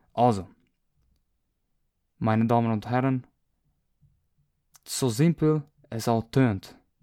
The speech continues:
so simpel es auch kann sein, wenn man das Ganze aufschreibt, wenn man das Ganze so ein bisschen in einem Podcast anspricht,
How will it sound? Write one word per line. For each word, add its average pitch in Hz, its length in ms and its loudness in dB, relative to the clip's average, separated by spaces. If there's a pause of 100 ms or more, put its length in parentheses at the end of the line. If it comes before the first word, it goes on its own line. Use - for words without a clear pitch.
(720)
so - 200 -6
simpel 151 640 0 (480)
es 120 160 -4
auch 113 300 -2 (400)
kann - 280 -4
sein, 117 380 -4 (240)
wenn 113 120 -6
man 113 80 0
das 113 140 -2
Ganze - 240 -4
aufschreibt, 117 720 -6
wenn 113 140 -8
man 110 80 -2
das 110 140 -4
Ganze 117 220 -2
so 117 60 -4
ein 117 40 -2
bisschen 117 180 -6
in 113 80 -2
einem 104 80 -6
Podcast 131 440 -4
anspricht, 107 600 -6